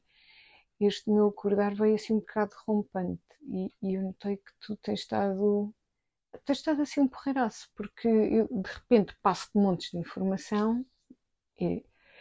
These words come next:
de repente tu vês-me a ir a concertos e vês-me a ouvir música que eu, e eu só fazia isso na clandestinidade, porque,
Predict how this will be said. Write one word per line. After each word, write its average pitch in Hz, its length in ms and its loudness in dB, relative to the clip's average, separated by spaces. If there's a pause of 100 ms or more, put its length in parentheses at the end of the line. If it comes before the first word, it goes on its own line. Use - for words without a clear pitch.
(200)
de - 60 -12
repente 277 300 6
tu 277 120 2
vês-me 262 300 6
a 262 40 10
ir 262 120 8
a 247 40 8
concertos 220 1300 2 (360)
e 220 80 4
vês-me 233 300 8
a 226 60 8
ouvir 226 220 6
música 214 1000 4
que - 120 -4
eu, 214 120 0 (380)
e 208 80 6
eu 226 60 8
só 240 160 4
fazia 240 320 6
isso 233 160 2
na 233 80 6
clandestinidade, 233 960 2 (120)
porque, 196 580 -10